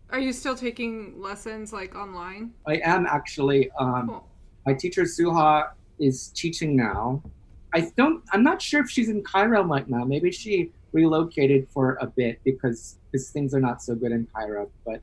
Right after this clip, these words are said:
Speaker 2: I know that she is based in Cairo right now. Um, but she's teaching again. So I'm gonna start probably Wednesday or the week after Wednesday, something like that.
Speaker 1: Yeah.
Speaker 2: But I don't study as much from people anymore because I'm at a,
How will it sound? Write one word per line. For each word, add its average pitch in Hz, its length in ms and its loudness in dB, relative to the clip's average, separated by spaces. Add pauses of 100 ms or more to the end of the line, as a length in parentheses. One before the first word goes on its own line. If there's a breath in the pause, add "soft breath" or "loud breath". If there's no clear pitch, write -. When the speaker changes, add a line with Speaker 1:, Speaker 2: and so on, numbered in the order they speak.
Speaker 2:
I 127 60 -2
know 147 200 0
that 143 260 -2
she - 400 -4
is - 380 -8
based 135 300 2
in 117 60 -4
Cairo 98 280 -6
right 90 240 -8
now. 90 240 -12 (520)
Um, 107 240 -2
but 120 180 -4
she's 147 220 -6
teaching 135 400 -4
again. 104 280 -6
So - 120 -18
I'm 117 80 -4
gonna 117 80 -4
start 110 360 -4 (240)
probably 113 300 -2
Wednesday 113 460 -2
or 107 120 0
the 98 80 -6
week 101 220 -8
after 135 540 -6 (120)
Wednesday, 139 400 -6
something 147 360 -14
like 147 200 -18
that. 151 220 -8 (160)
Speaker 1:
Yeah. - 240 -16
Speaker 2:
But 143 220 0 (180)
I - 100 0
don't 311 240 4
study 202 420 6
as 160 160 4
much 151 320 -2
from 143 140 -2
people 139 340 2
anymore 131 640 2
because 135 280 -2
I'm 151 100 0
at 175 120 4
a, 151 160 4